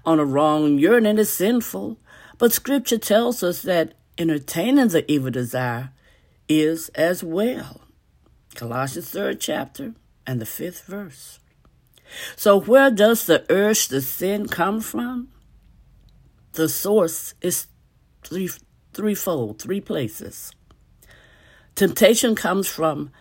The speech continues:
our own lust. James first chapter, fourteenth verse. Comes from the devil.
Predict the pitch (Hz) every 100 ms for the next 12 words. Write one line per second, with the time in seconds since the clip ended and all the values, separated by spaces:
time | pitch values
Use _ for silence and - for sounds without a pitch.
0 | - - 160 147 131 - 175 170 131 135
1 | 143 123 - - - - _ - - _
2 | - 139 147 147 - 160 160 - 185 165
3 | 160 196 185 156 160 - 151 170 - 113
4 | 98 - - - _ _ - - - -
5 | _ - 139 - 143 165 160 202 214 -
6 | -